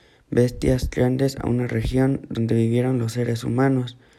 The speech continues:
Los guerreros primitivos cazaban estas bestias para comida. Siete mil quinientos antes de Cristo. El agua en los lagos se secó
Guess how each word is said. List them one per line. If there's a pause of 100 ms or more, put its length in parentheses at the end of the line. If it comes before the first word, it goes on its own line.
(340)
Los
guerreros
primitivos
cazaban
estas
bestias
para
comida. (2000)
Siete
mil
quinientos
antes
de
Cristo. (880)
El
agua
en
los
lagos
se
secó